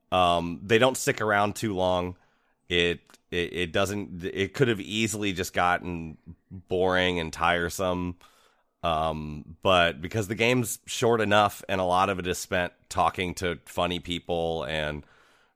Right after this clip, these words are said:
you know, running back and forth across the map, doing little things for them, um, the puzzles themselves are pretty quick. They're, you know, you don't spend too much time on 'em. By the time you,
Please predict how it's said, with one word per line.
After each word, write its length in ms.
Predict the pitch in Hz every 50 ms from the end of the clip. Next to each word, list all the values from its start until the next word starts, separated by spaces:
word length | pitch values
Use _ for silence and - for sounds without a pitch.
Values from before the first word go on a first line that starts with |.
| _ _ _ _
you 160 | - 95 92 85
know, 340 | 80 80 78 78 76 65 - _ _ _ - - - - _ - - 175 - _ _ _ _ _ _ _ -
running 460 | 113 110 104 110 101 101 104 104 98
back 240 | 80 101 98 92 -
and 100 | 104 95
forth 240 | - 101 98 92 90
across 340 | 87 - - 101 98 87 -
the 100 | - 92
map, 340 | 92 92 90 90 87 87 - 95 85
doing 300 | 95 95 90 90 90 90
little 200 | 92 90 87 82
things 340 | - - 101 101 104 98 -
for 120 | - 87
them, 360 | 85 82 80 80 78 78 73 - _ - _ _ _ _ _ _ _ _ -
um, 600 | 90 90 87 87 85 85 85 85 82 82 80 - - -
the 160 | 98 87 101
puzzles 440 | - - 110 107 107 110 107 90 -
themselves 1080 | 104 98 92 - - 101 98 98 95 95 95 92 85 82 82 - - - - - - _ _ _ _ _ _ _ _ -
are 380 | 95 98 95 95 95 92 92 87
pretty 340 | - - - 156 151 151
quick. 600 | - - - - 151 143 139 - - - - - -
They're, 560 | - 87 107 101 98 98 98 95 92 92 90 - _ _ _ -
you 160 | 98 95 90
know, 80 | 90 90
you 160 | 90 92 101
don't 300 | 113 117 117 - 65 - _ -
spend 340 | - - - 120 117 117 110
too 140 | - 131 123
much 240 | 117 110 - - -
time 260 | 120 113 113 113 113
on 180 | 113 110 110
'em. 240 | 113 110 110 113 110 - - _ _ _ _ _ _ _ _ _ -
By 180 | - 101 101
the 100 | 101 104
time 360 | 98 - 110 104 107 110 110 110
you, 220 | 107 104 104 101